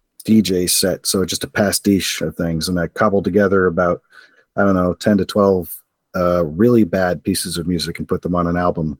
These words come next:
uh, back in, like, two thousand, and then have tried to get better, uh,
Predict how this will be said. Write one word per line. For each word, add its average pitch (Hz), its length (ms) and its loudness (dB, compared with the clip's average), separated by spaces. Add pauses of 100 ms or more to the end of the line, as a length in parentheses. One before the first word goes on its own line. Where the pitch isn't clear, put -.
(120)
uh, 85 80 -6
back 85 260 0
in, 82 200 -2
like, 85 160 -4
two 98 140 0
thousand, 85 440 0 (600)
and 113 140 6
then 127 160 8
have 120 260 4
tried 147 300 6
to 127 60 0
get 127 240 2
better, 113 440 2 (260)
uh, 107 340 0